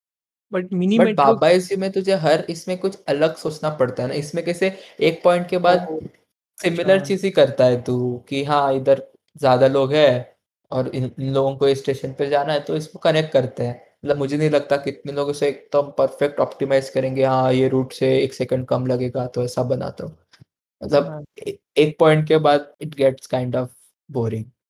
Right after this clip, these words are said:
Speaker 1: शायद game में potential है, मतलब, maybe, um, people, maybe जो developers हैं, they can revamp or something, potential है, but इस, इस edition में it did not seem like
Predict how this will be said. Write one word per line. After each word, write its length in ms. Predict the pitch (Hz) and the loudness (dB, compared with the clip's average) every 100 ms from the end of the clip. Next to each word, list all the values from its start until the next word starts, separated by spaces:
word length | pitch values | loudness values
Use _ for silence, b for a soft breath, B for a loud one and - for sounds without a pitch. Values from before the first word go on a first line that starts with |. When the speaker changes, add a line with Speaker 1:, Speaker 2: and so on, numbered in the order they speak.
| _ | _
Speaker 1:
शायद 200 | 240 214 | -2 0
game 160 | 185 214 | 2 2
में 120 | 277 | 2
potential 460 | 233 220 208 269 254 | 2 0 0 0 -2
है, 60 | |
मतलब, 360 | 220 170 170 165 | -2 -6 -6 -6
maybe, 440 | 165 165 175 170 160 _ | -6 -4 -4 -4 -6 _
um, 360 | 170 156 151 147 _ _ _ _ _ | -6 -6 -6 -12 _ _ _ _ _
people, 420 | 151 - 151 156 - 170 | -16 -12 -10 -10 -12 -6
maybe 240 | 170 170 | -4 -2
जो 140 | 160 | -4
developers 560 | 165 160 156 160 160 156 | -2 0 0 -4 -6 -8
हैं, 80 | 156 | -8
they 180 | 160 156 | -8 -8
can 100 | 160 151 143 147 | -8 -8 -10 -8
revamp 360 | 160 160 160 165 | -4 -4 -4 -10
or 140 | 156 | -10
something, 340 | 170 - 226 277 _ _ _ _ | -10 -6 -6 -6 _ _ _ _
potential 480 | 160 170 170 220 214 | -8 -6 -6 -6 -4
है, 60 | |
but 180 | 208 180 - - 233 | -4 -6 -10 -16 -2
इस, 320 | 240 - - | -2 -2 -6
इस 220 | 233 240 233 | -2 -2 0
edition 440 | 226 226 240 247 | 2 2 2 2
में 300 | 254 254 240 | 4 4 2
it 360 | 233 - 214 202 | -2 -10 -4 -2
did 120 | 190 | 0
not 220 | 202 208 | 2 0
seem 300 | 208 202 196 | -2 -4 -2
like 240 | 196 190 | -2 -6